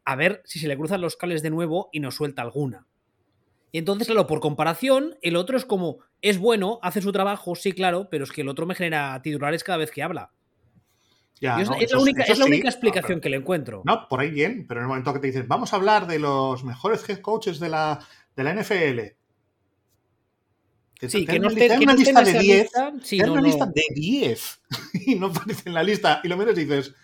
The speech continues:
Speaker 2: "¿Pero qué, pero qué me estás contando?". Aparte, bueno, en otro, en otro, en otro ámbito también, sobre el tema de Rodgers, si obviamos la primera semana del juego enfurruñado, estoy cabreado, no he hecho pretemporada, ni me he mirado los libros,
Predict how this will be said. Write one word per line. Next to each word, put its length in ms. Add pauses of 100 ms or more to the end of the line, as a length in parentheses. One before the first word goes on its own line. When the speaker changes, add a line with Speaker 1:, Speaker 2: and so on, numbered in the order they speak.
(560)
Speaker 2:
"¿Pero 280
qué, 80
pero 180
qué 80
me 80
estás 220
contando?". 500 (1040)
Aparte, 320
bueno, 320 (500)
en 140
otro, 580
en 120
otro, 680 (120)
en 80
otro 240
ámbito 360
también, 480 (260)
sobre 200
el 60
tema 220
de 40
Rodgers, 600 (440)
si 280
obviamos 880
la 240
primera 340
semana 500
del 440
juego 280
enfurruñado, 800
estoy 220
cabreado, 640
no 80
he 40
hecho 260
pretemporada, 560
ni 320
me 100
he 40
mirado 240
los 160
libros, 560